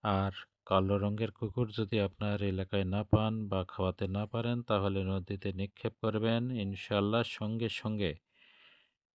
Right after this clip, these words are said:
দুইজনের মধ্যে শত্রুতার দানা গজায় উঠবে এবং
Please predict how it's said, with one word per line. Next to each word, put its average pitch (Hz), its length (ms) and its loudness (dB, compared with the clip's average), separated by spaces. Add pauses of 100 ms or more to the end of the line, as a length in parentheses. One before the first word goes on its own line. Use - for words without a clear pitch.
(300)
দুইজনের 101 480 2
মধ্যে 101 240 -2 (120)
শত্রুতার 101 640 -4
দানা 98 240 0 (140)
গজায় 101 400 4
উঠবে 107 280 -6 (160)
এবং 98 180 -2